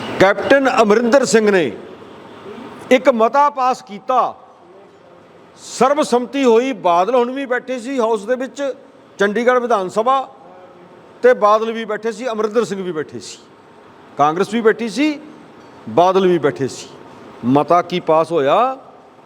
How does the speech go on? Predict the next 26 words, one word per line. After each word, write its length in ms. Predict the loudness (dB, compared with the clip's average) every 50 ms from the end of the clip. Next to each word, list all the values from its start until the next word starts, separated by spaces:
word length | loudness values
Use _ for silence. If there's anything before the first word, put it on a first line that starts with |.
| _ _ _ -20 -20 _ -20
ਜਿਹੜਾ 520 | -16 -2 2 2 4 4 2 2 2 0
ਪਾਣੀ 540 | -2 -2 -4 -4 -2 0 -2 -2 -2 -2 -4
ਜਾ 480 | -4 -4 0 2 2 4 4 2 2 2
ਰਿਹਾ 320 | 2 2 2 2 2 2
ਹੈ, 340 | 0 -2 -4 -8 -12 -20 -20 -20 _ _ _ _ _ _ _ _ _ -10
ਇਹ 100 | -8 -8
ਵਿਧਾਨ 280 | -6 -6 -4 -6 -6
ਸਭਾ 180 | -6 -4 -4 -2
ਦਾ 80 | -2
ਮਤਾ 280 | -4 -4 -4 -2 -2 -2
ਹੈ 200 | -2 -4 -8 -12 -18 -20 -20 -20 -20 -20 -14 -6
ਪੰਜਾਬ 340 | -2 2 2 2 2 0
ਦਾ 200 | -4 -6 -8 -8 -10 -16 -20 -20 -20 -20 -20 -12 -2
ਦੋ 160 | 0 2 2
ਹਜ਼ਾਰ 220 | 4 4 2 2 0
ਤਿੰਨ 300 | -2 -4 -4 -4 -2 0
ਦਾ, 220 | 0 0 0 -2 -4 -10 -20 -20 -20 -20 -20 -20 -20 -20 -20 -20 -20 -20 -20 -20 -14 -6
ਜਿਹੜਾ 300 | -2 0 2 2 2 2
ਪਾਣੀ 440 | 0 -2 -2 -2 0 0 0 0 -2
ਜਾ 400 | -4 -4 -4 -4 -2 -2 -2 -2
ਰਿਹਾ 220 | -2 -4 -2 -2
ਹੈ 220 | -2 -2 -2 -4 -6 -14 -20 -20 -20 -20 -20 -20 -20 -20 -20 -20 -20 -20 -20 -20 -20 -6 0 2
ਉਹ 280 | 4 6 6 6 4
ਜਾਣ, 520 | 2 0 -6 -6 -4 -4 -4 -4 -6 -8 -10 -14 -20 -12 -4
ਉਹ 140 | -2 0 0
ਜਾਊਗਾ, 840 | 0 0 -2 -2 -2 -2 -2 0 2 4 4 4 2 0 -4 -6 -12